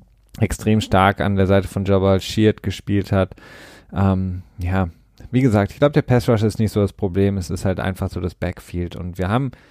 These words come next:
haben ja auch gesehen, dieser Trend in der Liga, es ist schön, wenn du tolle Edge, Edge Rusher, Rusher hast, es ist schön, wenn du den Lauf verteidigen kannst, aber, ähm, die, ähm,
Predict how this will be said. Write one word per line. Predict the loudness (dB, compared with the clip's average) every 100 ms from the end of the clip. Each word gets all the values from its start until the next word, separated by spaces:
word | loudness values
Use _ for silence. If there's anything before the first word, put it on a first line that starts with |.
| _
haben | -2 2
ja | 4
auch | 4
gesehen, | 2 2 2
dieser | 2 0
Trend | 2 0 0
in | -2
der | -2
Liga, | -2 0 0 -2 -8 _ -6
es | -2
ist | -2
schön, | 2 4 4 2 -6
wenn | -2 0 0
du | 0 0 0 -6 -20 0
tolle | 2 4 4
Edge, | 2 -2 -2 -4
Edge | -6 -2 -2
Rusher, | -2 0 0 -2 -2
Rusher | -2 0 0 0 0
hast, | -2 -4 -4
es | -6 -6
ist | -4
schön, | 0 2
wenn | 2 -2
du | 0
den | 0 2
Lauf | 4 2
verteidigen | 0 -2 0 0 -2
kannst, | -2 -2 -2 -6 -16 -20 -20 -20 -18 0
aber, | 4 6 6 4 2
ähm, | 0 2 2 -2
die, | 0 2 2 2 -2 -6
ähm, | -4 -2 -4 -8